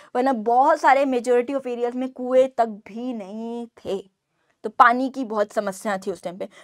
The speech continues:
डिपेंडेंस थी रेनफॉल पे, बारिश पे डिपेंड थे, बारिश आ गई तो फसल होगी वरना गई। चलिए जी, नेक्स्ट, lack of technology या फिर मॉडर्न मशीनें like tractor। आज के ज़माने में तो ट्रैक्टर कॉमन हो गया, ट्रैक्टर लगभग मिला जाता है। उस टाइम पे कोई ट्रैक्टर्स वगैरह नहीं होते थे,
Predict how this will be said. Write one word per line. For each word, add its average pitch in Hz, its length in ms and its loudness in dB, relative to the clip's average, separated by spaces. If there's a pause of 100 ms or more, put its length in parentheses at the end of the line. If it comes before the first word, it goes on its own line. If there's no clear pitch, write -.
(120)
डिपेंडेंस 311 540 6
थी 349 140 -2
रेनफॉल 302 440 8
पे, 302 140 8
बारिश 269 360 6
पे 302 120 4
डिपेंड 277 360 -2
थे, 294 80 2
बारिश 226 360 4
आ 269 80 6
गई 262 120 -2
तो 277 80 0
फसल 269 300 0
होगी 247 200 0
वरना 208 260 -2
गई। 220 260 -2 (340)
चलिए 302 180 8
जी, 196 140 -2
नेक्स्ट, 269 240 6 (200)
lack 381 420 12
of - 120 -2
technology 330 580 8
या 294 100 12
फिर 320 160 2
मॉडर्न 302 460 4
मशीनें 311 420 0
like 220 220 2
tractor। - 340 -2 (100)
आज 262 240 8
के 339 100 -6
ज़माने 311 300 4
में 302 120 0
तो 330 60 2
ट्रैक्टर 311 360 2
कॉमन 262 380 2
हो 220 60 0
गया, 220 140 2
ट्रैक्टर 262 360 2
लगभग 262 280 6
मिला 277 180 4
जाता 185 280 -8
है। 349 140 -20
उस 269 140 -8
टाइम 330 140 0
पे 311 80 -8
कोई 349 100 -6
ट्रैक्टर्स 302 440 -4
वगैरह 285 280 -2
नहीं 285 140 -2
होते 262 200 -6
थे, 180 120 -20